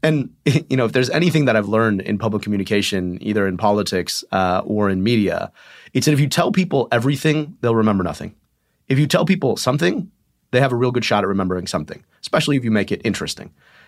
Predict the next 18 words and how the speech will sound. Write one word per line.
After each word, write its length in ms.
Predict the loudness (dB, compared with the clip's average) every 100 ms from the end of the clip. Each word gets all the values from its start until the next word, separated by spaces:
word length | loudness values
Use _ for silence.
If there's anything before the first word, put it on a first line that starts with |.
| -4
And 300 | 0 0 0 0
I 100 | -2
think 200 | 0 0
we're 100 | -2
so 400 | 0 2 2 2
busy 360 | 0 0 0
trying 300 | -2 0 0 0
to 60 |
tell 180 | -2 -2
people 280 | -2 -6 -2
everything 560 | 0 0 -2 -2 -2 -6 _ _ _
that 200 | 0 0 0
we 200 | 0 0
forget 280 | 0 0 -2
to 60 |
tell 160 | -2 -2
them 140 | -2
something. 580 | -4 -4 -4 -6 -10 -12